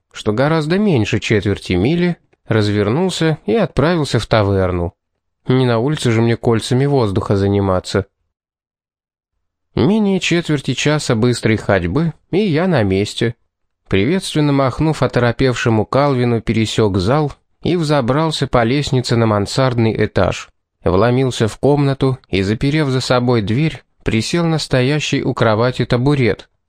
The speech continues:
Не обращаясь за помощью к поганой нечисти, хотя бесовское умение использовать стихиальные энергии мне бы сейчас ох как пригодилось,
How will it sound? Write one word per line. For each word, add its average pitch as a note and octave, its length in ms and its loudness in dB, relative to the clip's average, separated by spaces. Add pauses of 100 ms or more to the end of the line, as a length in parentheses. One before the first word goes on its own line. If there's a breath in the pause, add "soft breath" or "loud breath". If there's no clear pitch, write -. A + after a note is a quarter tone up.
(340)
Не D3+ 220 2
обращаясь F3 680 0
за G#2 160 2
помощью A#2+ 480 0
к - 120 -14
поганой A2+ 480 2
нечисти, B2 720 -2 (340)
хотя C#3+ 500 0
бесовское C3+ 680 0
умение B2+ 640 2
использовать A#2+ 580 0
стихиальные A#2 800 2
энергии A#2 600 0
мне A2+ 260 0
бы A#2+ 140 0
сейчас A#2+ 480 -2
ох E3 260 -2
как - 260 0
пригодилось, G2+ 880 0